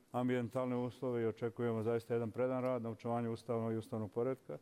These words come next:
i onoga što je nadležno samog Ustavnog suda. I jednako tako i danas poduče o svim onim stvarima koji danas izazovi pred nas, koji obavljamo dužnosti, koji smo u nekoj većoj dinamici, pa po-, ponegdje možda i ne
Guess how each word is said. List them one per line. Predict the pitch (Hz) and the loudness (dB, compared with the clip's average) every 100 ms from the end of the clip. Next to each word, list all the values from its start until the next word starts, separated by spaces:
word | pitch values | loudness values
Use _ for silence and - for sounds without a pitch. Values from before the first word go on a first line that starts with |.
| - | -2
i | 120 | 0
onoga | 127 120 | 2 0
što | 113 123 | 0 -2
je | |
nadležno | 117 113 107 101 | 0 0 -2 -4
samog | - 110 101 | -2 -2 -2
Ustavnog | 98 - 95 92 | -6 -6 -10 -8
suda. | - 95 - | -10 -8 0
I | 139 135 - | 0 0 0
jednako | 117 117 113 - | 0 0 -2 -6
tako | 110 110 - 143 - | -2 -2 -2 -10 -4
i | 123 | -2
danas | 127 123 | 0 -2
poduče | - 135 139 127 123 | -2 -2 0 -2 -4
o | 107 | -4
svim | 131 123 | -2 -2
onim | 120 117 | 0 -2
stvarima | - 123 120 120 110 | -2 -2 0 -2 -6
koji | - 104 | -6 -2
danas | 113 117 107 123 | 0 0 -2 -2
izazovi | 113 117 117 113 | 0 0 0 0
pred | 104 120 113 | 0 -2 0
nas, | 127 120 110 - | 2 0 -4 -10
koji | - 113 110 | -4 0 2
obavljamo | 110 113 117 110 107 | 2 2 0 -2 -4
dužnosti, | 101 127 123 120 - | -2 0 0 -4 -8
koji | - 110 104 | -2 -2 -2
smo | - 107 101 - | -4 -4 -4 -2
u | |
nekoj | 110 107 107 95 - - - - - - | -2 2 0 0 -6 -20 -20 -20 -14 -4
većoj | 107 139 131 | -2 0 0
dinamici, | 120 123 123 113 - 110 98 | 0 0 -2 -4 -4 -6 -4
pa | 110 | -6
po-, | 101 120 110 | -2 -2 -2
ponegdje | 120 123 117 110 | -2 0 0 0
možda | 117 117 | 2 2
i | 113 | 0
ne | 110 | 0